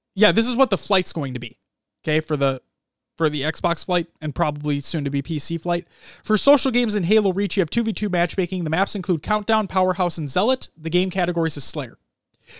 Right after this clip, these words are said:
For four v four, the maps include Countdown, Powerhouse, Zealot, and Tempest. And the game categories include Slayer, Flag and Bomb, Zone Control, Asset Denial, and Action Sack. And finally, for eight v eight matchmaking, the maps include Tempest, Breakpoint, and Ridgeline.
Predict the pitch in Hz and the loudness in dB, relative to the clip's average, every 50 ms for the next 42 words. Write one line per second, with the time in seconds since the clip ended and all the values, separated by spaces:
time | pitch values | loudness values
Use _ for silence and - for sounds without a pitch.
0 | - - - 202 180 - 247 247 233 220 220 - - 233 247 262 302 349 - _ | -10 -4 -2 -2 2 4 4 4 6 4 2 2 4 6 6 6 4 2 0 _
1 | _ _ _ _ _ _ _ - 185 196 196 202 - - 220 190 - 220 208 202 | _ _ _ _ _ _ _ -2 0 2 2 2 2 0 -4 0 2 4 4 4
2 | 180 - - 226 233 226 - 233 233 220 202 - 202 202 196 196 185 202 190 170 | 2 2 0 0 2 2 4 4 4 2 2 0 2 2 2 2 2 0 0 0
3 | 151 139 160 160 175 190 156 139 135 - - 196 208 214 - 311 302 - - - | 0 2 2 2 2 2 -2 -4 -8 -8 -6 -6 -6 -4 -4 -4 -4 -4 -8 -10
4 | _ _ _ _ _ _ _ - 180 180 175 160 196 214 214 - 214 202 190 185 | _ _ _ _ _ _ _ -6 -4 -2 2 4 4 2 4 2 0 0 2 2
5 | 185 185 185 - 185 165 - 185 165 151 - - - 208 214 226 233 233 233 - | 2 0 0 0 -4 -4 -2 -2 0 0 -2 -2 0 0 2 2 2 0 0 -4
6 | _ _ _ _ - - 190 170 160 151 147 147 175 190 208 214 214 214 208 - | _ _ _ _ 0 4 4 4 4 2 0 2 2 2 2 2 0 -2 -4 -8
7 | _ _ _ 156 151 147 202 220 233 220 - 226 208 - - 220 214 220 220 - | _ _ _ -2 2 2 4 4 2 0 -2 -4 -2 0 2 4 4 4 2 0
8 | - _ _ - 175 185 185 - 202 190 - 190 180 175 165 170 165 170 170 170 | -4 _ _ -4 -2 -2 0 0 -2 -4 -4 -4 -2 0 2 4 4 2 2 0
9 | - 165 165 - 143 135 - - - 131 - - 127 117 - - _ _ _ _ | -4 -6 -4 -2 -2 -4 -2 -4 -6 -4 -4 -6 -6 -8 -10 -16 _ _ _ _
10 | _ _ _ _ _ - 175 170 - 214 214 214 214 214 196 - 185 165 - 180 | _ _ _ _ _ -12 -2 2 4 4 4 4 4 2 2 2 0 -2 -2 -4
11 | 170 - - 165 156 156 135 175 196 214 - - 233 220 214 - 220 202 175 160 | -6 -4 -2 -2 -2 -2 -2 -2 -2 -2 -2 -2 -2 -2 -2 -2 -2 -2 0 0
12 | 165 170 - - 185 160 - 170 151 143 - - 151 - - 156 - - - - | 0 0 -2 -4 -6 -4 -2 -2 -2 -2 -2 -2 -2 0 0 -2 -2 -4 -4 -2
13 | 165 165 160 - - 180 151 - 139 135 165 202 196 - 233 233 254 294 330 | -2 -2 -2 -4 -6 -8 -6 -8 -4 -2 -2 -2 -2 -2 -2 -2 -2 -2 -4